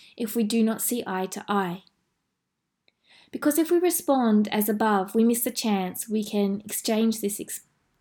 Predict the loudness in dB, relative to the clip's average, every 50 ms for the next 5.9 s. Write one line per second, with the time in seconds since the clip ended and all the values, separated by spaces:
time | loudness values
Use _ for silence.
0 | _ _ _ -6 -6 -4 -2 -2 -2 -2 -2 -2 0 2 2 2 2 0 -2 -4
1 | -4 -6 -8 -10 -12 -16 -10 -6 -4 -4 -4 -2 -4 -2 0 0 2 2 2 0
2 | -2 -6 -8 -12 _ _ _ _ -20 -12 -4 0 2 2 2 0 0 0 4 4
3 | 4 4 4 4 2 2 2 0 -2 -2 -2 2 2 4 4 4 2 0 -2 0
4 | 0 2 2 2 0 0 -2 -2 -2 -2 -4 -6 -8 -10 -10 -10 -8 -6 -4 -2
5 | -2 -4 -4 -4 -6 -6 -4 -2 0 0 0 0 -2 -2 -4 -6 -8 -10